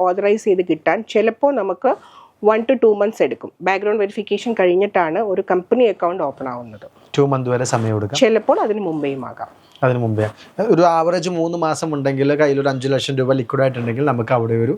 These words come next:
Speaker 2: സംരംഭം, ഒരു സ്റ്റാർട്ടപ്പ്
Speaker 1: Yes.
Speaker 2: തുടങ്ങാം.
Speaker 1: ഒരു സ്റ്റാർട്ടപ്പ് തുടങ്ങാം.
Speaker 2: ഇനി ഇതിൽ ഏറ്റവും വലിയൊരു പ്രശ്നം ചോദിക്കുന്നത്, അവിടെ എല്ലാവരും പറയുന്നത് ചെലവ് ഭയങ്കര കുറവാണ്, തൊഴിലാളികളെ കിട്ടാൻ എളുപ്പമാണ്, അത്തരം കാര്യങ്ങളൊക്കെ ഒരു സംരംഭം തുടങ്ങുമ്പോൾ
Speaker 1: ഉം.
Speaker 2: എളുപ്പമായിരിക്കും അവിടെ, എങ്ങനെയായിരിക്കും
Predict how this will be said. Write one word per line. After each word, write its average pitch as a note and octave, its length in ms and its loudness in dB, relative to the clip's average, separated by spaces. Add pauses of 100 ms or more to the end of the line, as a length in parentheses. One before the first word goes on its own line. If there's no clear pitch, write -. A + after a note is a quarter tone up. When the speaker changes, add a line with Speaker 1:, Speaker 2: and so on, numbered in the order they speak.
(580)
Speaker 2:
സംരംഭം, B2 500 0
ഒരു B2+ 100 -2
സ്റ്റാർട്ടപ്പ് C#3+ 440 0
Speaker 1:
Yes. C3 80 -4
Speaker 2:
തുടങ്ങാം. A2 260 -2
Speaker 1:
ഒരു A#3 140 4
സ്റ്റാർട്ടപ്പ് - 460 -10
തുടങ്ങാം. - 260 -16 (400)
Speaker 2:
ഇനി D#3+ 140 4 (180)
ഇതിൽ D3 180 2
ഏറ്റവും D3+ 200 -2
വലിയൊരു D3 240 0
പ്രശ്നം C#3+ 300 -4
ചോദിക്കുന്നത്, A#2+ 360 0
അവിടെ C3+ 160 2
എല്ലാവരും C3 260 0
പറയുന്നത് A#2+ 320 -2 (140)
ചെലവ് B2 340 2
ഭയങ്കര A#2 300 0 (120)
കുറവാണ്, A2 520 0 (580)
തൊഴിലാളികളെ B2+ 460 4
കിട്ടാൻ B2 260 -2
എളുപ്പമാണ്, A#2 340 0
അത്തരം D3 200 0
കാര്യങ്ങളൊക്കെ C#3 400 0 (160)
ഒരു C#3 140 -2
സംരംഭം C3 300 0
തുടങ്ങുമ്പോൾ B2+ 260 0
Speaker 1:
ഉം. A#2+ 40 2
Speaker 2:
എളുപ്പമായിരിക്കും A#2+ 500 -2
അവിടെ, G#2+ 160 -4
എങ്ങനെയായിരിക്കും G#2+ 400 -4